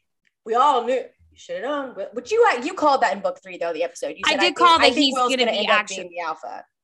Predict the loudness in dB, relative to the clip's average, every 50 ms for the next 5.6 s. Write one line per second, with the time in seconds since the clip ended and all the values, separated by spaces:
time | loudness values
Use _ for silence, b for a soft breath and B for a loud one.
0 | -4 -2 0 2 2 2 2 2 0 0 0 -2 -2 -2 -2 -2 -4 -6 -6 -6
1 | -6 -8 -8 -8 -8 -8 -8 -6 -6 -8 -8 -8 -12 -10 -6 -6 -4 -2 0 -2
2 | -2 -2 -4 -2 0 2 2 0 -2 _ -10 -10 -10 -8 -6 -4 -2 -2 -2 -2
3 | -4 -6 -4 -4 -4 -6 -10 -12 -12 -10 -8 -8 -8 -8 -10 -10 -8 -6 -6 -6
4 | -4 -4 -4 -2 -2 -4 -4 -6 -10 -8 -4 -4 -4 -2 -2 0 2 2 2 2
5 | -2 -4 -4 -4 -4 -4 -4 -4 -6 -6 -8